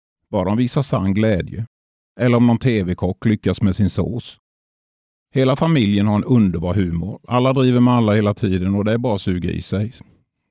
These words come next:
Säger man fel eller gör bort sig på något sätt, ja, då får man höra det direkt. Det gäller alla. Ingen är mobbad, men alla åker dit, förr eller senare. Så när jag sitter och lipar för att en kock gjort en god sås, då kan ni ju tänka er vilka kommentarer jag får där hemma.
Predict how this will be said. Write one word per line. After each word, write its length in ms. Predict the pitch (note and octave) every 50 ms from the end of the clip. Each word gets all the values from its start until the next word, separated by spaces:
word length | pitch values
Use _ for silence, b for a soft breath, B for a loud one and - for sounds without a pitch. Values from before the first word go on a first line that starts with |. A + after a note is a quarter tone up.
| _ _
Säger 240 | - - B2+ B2 B2+
man 160 | B2+ B2+ C3
fel 460 | - - D3+ D3 D3 D#3 D#3 D3+ - -
eller 180 | - D3 D3 C#3
gör 80 | D3
bort 300 | D3 A#2+ E2+ F#2 - -
sig 300 | - A2 G#2 G#2 G2+ -
på 120 | - - A#2+
något 140 | A#2+ A2 -
sätt, 220 | - F2+ F2 - - _ _ _
ja, 180 | - G#3+ - - - _
då 80 | B2 A2
får 100 | - B2
man 120 | A2+ A2
höra 260 | A2+ G2+ F#2 E2 B1
det 60 | A1+
direkt. 420 | B1+ B1+ B1+ B1+ C2+ - - - _ _ _ _ _ _ _ _
Det 100 | - A#2
gäller 260 | A2 G2+ G2 F#2 F2+ F2+
alla. 360 | E2+ F2 F2 D#2 - - D3 - _ _ _ _ _ _ _ _ _ _ _ _
Ingen 320 | - B2+ C3+ C3 B2+ C3 C3+
är 40 | C3+
mobbad, 560 | C#3 C#3 C3+ A2 F2+ E2 D#2+ E2 F2+ F2+ -
men 160 | F#2 A2 G#2+
alla 180 | G#2+ G2+ F2 E2
åker 220 | E2+ E2 - G#2
dit, 360 | D#2 E2+ B1 C#2 - _ - -
förr 260 | - A#2 B2 B2+ C3
eller 120 | C3 C3
senare. 420 | B2+ - C#3 A#2+ G#2 E2+ C#2 A#1 - _ _ _ _ _ _ _ _ _ _ _ _
Så 140 | _ - B2
när 120 | A#2+ A#2 A#2+
jag 140 | C3 C#3+
sitter 240 | - F3 D3+ - D#3
och 80 | D#3+ D#3
lipar 460 | D3 D3 C3 A2 - _ - F#2+ G2+
för 140 | - - G#2+
att 100 | G2+ -
en 120 | G#2+ G#2
kock 340 | - - G#2 F#2 - - -
gjort 180 | A2 G2 - A2
en 80 | G#2
god 280 | F2+ G2+ F2 F2+ F2 E2+
sås, 500 | - - G#2+ F#2+ E2+ D#2+ E2 - - -
då 120 | - A2+
kan 160 | - - A2
ni 60 | G#2+ G#2
ju 80 | G2
tänka 440 | F#2 - B2 G#2+ G2+ D#2+ - - C2+
er 60 | G2
vilka 220 | A2 A#2+ - A#2 -
kommentarer 580 | - - B2 B2 A#2+ - - G#2+ - E2 E2
jag 140 | F#2 F2 -
får 200 | - E2 - C#2
där 80 | D#2 E2+
hemma. 320 | F2 F2+ F2 C#2+ - -